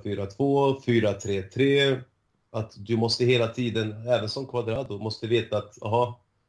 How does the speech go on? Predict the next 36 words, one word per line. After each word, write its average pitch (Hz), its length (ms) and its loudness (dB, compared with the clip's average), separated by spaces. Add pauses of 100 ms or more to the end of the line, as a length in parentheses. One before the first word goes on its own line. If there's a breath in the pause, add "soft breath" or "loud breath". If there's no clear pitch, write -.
(140)
nu 113 120 -4
spelar 117 240 0
jag 107 60 0
så 107 100 -4
här, 110 120 -2
nu 107 160 -6
måste 110 240 -8
jag 110 80 -4
jobba 107 180 -2
hem. 104 240 -4
Eh, 98 380 -12
nu 107 140 -2
kan 110 120 0
jag 107 60 0
vara 107 120 -4
kvar 113 200 -2
där 107 100 -2
uppe, 110 320 -4
nu 104 180 -4
kan 110 120 -2
jag 107 160 -2
liksom... 104 400 -6 (440 loud breath)
Så - 180 2
att 120 180 0 (1000)
det 117 140 2
är 120 100 8
nya 127 200 6
direktiv 117 580 -4
varje, 113 440 -4 (920)
varje 117 320 -2
match, 127 340 -8
vilket 113 200 -12
också 113 240 -10
gör 117 140 -8
att 110 180 -10
spelarna 113 600 -4